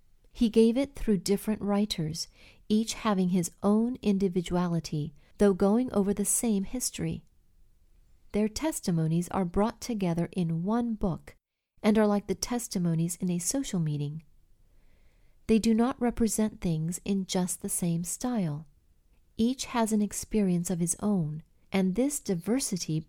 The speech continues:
broadens and deepens the knowledge that is brought out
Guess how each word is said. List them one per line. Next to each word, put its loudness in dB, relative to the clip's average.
broadens 0
and 0
deepens -2
the -2
knowledge 0
that 0
is -2
brought -2
out -6